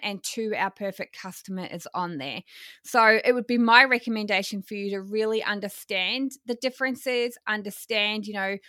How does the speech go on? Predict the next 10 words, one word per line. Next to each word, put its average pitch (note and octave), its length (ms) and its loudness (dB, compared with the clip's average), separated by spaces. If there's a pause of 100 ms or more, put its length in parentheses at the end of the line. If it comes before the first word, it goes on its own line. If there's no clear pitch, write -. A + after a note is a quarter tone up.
(160)
what G#3+ 500 -2
you A3+ 160 -8
would G#3 160 -4
need G3 460 -8 (220)
to, G3+ 240 -6 (100)
you G#3+ 160 -6
know, F#3+ 140 -2
what G#3+ 320 0
a G#3 100 -2
marketing G3 680 -4